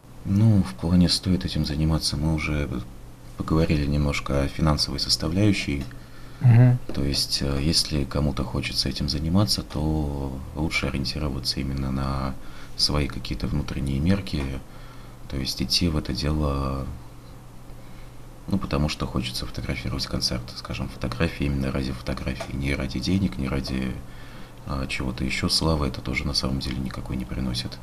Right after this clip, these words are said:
Speaker 1: То есть именно вот своё желание, своя, так скажем, реализация. А из, э, советов, э,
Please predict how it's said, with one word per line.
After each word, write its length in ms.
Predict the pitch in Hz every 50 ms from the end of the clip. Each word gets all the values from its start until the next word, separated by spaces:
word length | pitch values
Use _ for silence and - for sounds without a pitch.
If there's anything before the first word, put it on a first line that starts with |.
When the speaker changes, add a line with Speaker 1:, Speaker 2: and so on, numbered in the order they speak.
| - - - - - - - - - - - - - - - - - - - - -
Speaker 1:
То 80 | - 64
есть 240 | 60 - - -
именно 380 | - 82 82 76 73 71 67 64
вот 180 | 67 64 - - - - - - - - - - - - - -
своё 340 | - - 71 73 76 73 69
желание, 540 | 69 69 69 69 78 85 90 82 78 73 67
своя, 580 | - - - - 67 69 67 67 69 69 65 - - - - - - - - - - -
так 160 | - - - -
скажем, 340 | - - 67 65 67 67
реализация. 640 | 67 69 69 67 67 64 65 64 60 - - - - - - - - - - - - - - - - - - - - -
А 340 | 64 67 67 67 67 69 67
из, 300 | 69 - - - - -
э, 360 | 69 69 71 69 67 67 67 65
советов, 720 | - - - - - - 76 76 80 92 92 - 87 78 - - - - -
э, 120 | 67